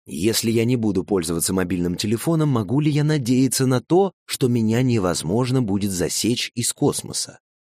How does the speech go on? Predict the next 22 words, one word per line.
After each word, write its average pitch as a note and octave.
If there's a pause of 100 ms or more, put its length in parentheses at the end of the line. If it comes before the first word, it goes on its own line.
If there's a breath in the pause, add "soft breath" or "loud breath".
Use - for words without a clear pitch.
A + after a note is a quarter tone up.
(140)
В -
принципе, G#3+
да. B2 (460)
Но F#2 (500)
не F2+
хочется G2
врать, E3+ (240)
но G#2
опасения G#2
по G2
этому G#2+
поводу C#3
уже G2
есть. D#2+ (320)
То F#2+
есть F#2+
сюжеты G2
из D#2
фильмов, A#2+
когда G#2 (140)
перемещения C#3
преступника A2